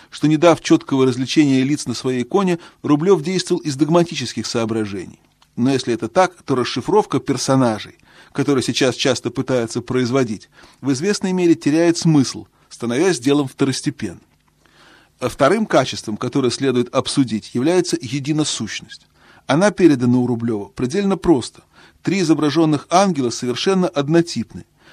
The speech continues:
Между ними нет никаких видимых различий, и это оказывается достаточно для возникновения ощущения единосущности.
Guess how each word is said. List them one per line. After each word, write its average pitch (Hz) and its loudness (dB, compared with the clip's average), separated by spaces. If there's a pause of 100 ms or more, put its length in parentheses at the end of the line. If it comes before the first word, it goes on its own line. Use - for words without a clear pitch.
(160)
Между 143 2
ними 185 2
нет 180 -2
никаких 151 -4
видимых 151 -4
различий, 156 -4
и 127 -8
это 165 0
оказывается 131 -4
достаточно 170 -2 (240)
для 139 4
возникновения 143 2
ощущения 139 -2 (100)
единосущности. 131 -2